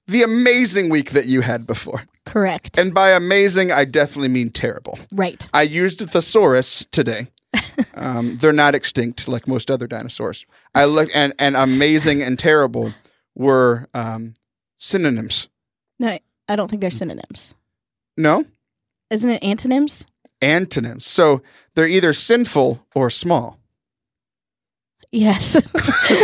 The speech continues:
Speaker 1: That took you a second. <laughs>
Speaker 2: It's like, um,
Speaker 1: Um, guys, shoot me a message whether you got that terrible joke
Speaker 2: <laughs>
Speaker 1: before s-, Producer Sam,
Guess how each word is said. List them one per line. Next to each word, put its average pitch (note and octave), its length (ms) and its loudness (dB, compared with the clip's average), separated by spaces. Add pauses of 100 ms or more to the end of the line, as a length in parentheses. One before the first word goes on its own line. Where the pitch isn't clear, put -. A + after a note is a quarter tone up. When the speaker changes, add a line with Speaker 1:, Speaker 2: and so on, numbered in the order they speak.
(160)
Speaker 1:
That G#3 180 4
took G#3 220 2
you D3+ 120 2
a C3 80 2
second. E3+ 460 2
<laughs> - 20 -
Speaker 2:
It's A#3 420 4
like, C4 320 0
um, C4 480 4
Speaker 1:
Um, C4+ 120 2
guys, B3+ 400 2
shoot - 400 0
me D#4+ 160 2
a D4+ 60 4
message G3 460 2
whether F3+ 220 2
you F#3 160 -2
got F3 320 2
that G3 260 2
terrible G#3+ 420 4
joke F#3 440 4 (320)
Speaker 2:
<laughs> - 300 -2
Speaker 1:
before F#3 600 4
s-, - 140 -6
Producer C4 440 4
Sam, C#4 440 4